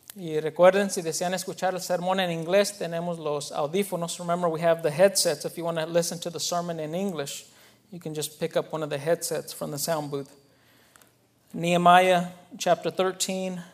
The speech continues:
starting in verse fifteen. Nehemías capítulo trece, versículo quince.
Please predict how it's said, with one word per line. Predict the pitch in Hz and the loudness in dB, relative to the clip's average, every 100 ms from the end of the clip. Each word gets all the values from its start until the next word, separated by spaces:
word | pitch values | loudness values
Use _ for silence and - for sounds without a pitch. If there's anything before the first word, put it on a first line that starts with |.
| - | -16
starting | - - 165 170 175 165 | -12 -2 2 2 2 -2
in | 147 | -2
verse | 156 151 - | 0 0 -2
fifteen. | - 175 175 170 147 147 - _ _ _ _ _ _ _ _ - | -2 -2 -2 -8 -8 -10 -14 _ _ _ _ _ _ _ _ -16
Nehemías | 175 160 160 180 196 196 | -4 -2 0 2 2 0
capítulo | 170 175 175 147 147 | -4 -6 -6 -6 -2
trece, | 175 202 208 220 208 - - - _ _ - | 2 2 2 -4 -8 -12 -20 -20 _ _ -4
versículo | 160 151 170 170 151 | -2 0 -2 -2 -4
quince. | 156 170 165 - 143 | -2 0 0 -4 -8